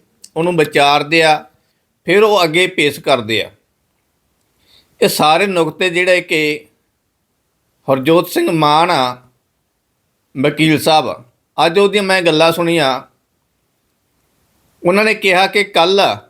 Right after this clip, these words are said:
ਤਰੀਕ ਬਾਰਾਂ ਮਾਰਚ ਨੂੰ ਜਿਹੜਾ ਕਿ ਲਗਭਗ ਫਾਈਨਲ ਹੋ ਜਾਣਾ ਗਾ ਭਾਈ ਅੰਮ੍ਰਿਤਪਾਲ ਸਿੰਘ ਨੂੰ ਲੈ ਕੇ, ਜਿਹੜਾ ਸਾਰਾ ਕੁਝ ਕਲੀਅਰ ਹੋ ਜਾਣਾ ਗਾ। ਤੇ ਹਰਪਾਲ ਸਿੰਘ ਖਾਰਾ ਜਾਂ ਮਾਨ ਸਿੰਘ ਖਾਰਾ,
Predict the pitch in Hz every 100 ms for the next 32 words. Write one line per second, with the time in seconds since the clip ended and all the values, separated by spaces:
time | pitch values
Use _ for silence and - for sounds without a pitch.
0 | _ _ _ _ 151 165 170 170 143 151
1 | 165 160 139 139 175 165 113 98 _ _
2 | _ _ _ _ _ _ _ _ _ _
3 | 139 170 190 185 190 151 160 165 175 156
4 | 170 170 156 165 175 185 143 143 147 165
5 | 160 143 143 - 147 156 160 160 160 -
6 | 147 143 139 165 170 156 139 139 147 143
7 | 147 156 139 135 - _ _ _ _ _
8 | _ - - 185 202 202 180 185 185 -
9 | _ - 190 214 185 151 143 147 165 151
10 | 110 - _ _ _ _ _ _ _ _
11 | _ _ _ _ _ _ 185 170 160 170
12 | 170 175 208 202 190 170 175 170 170 156
13 | 151 147 185 180 156 143 156 131 -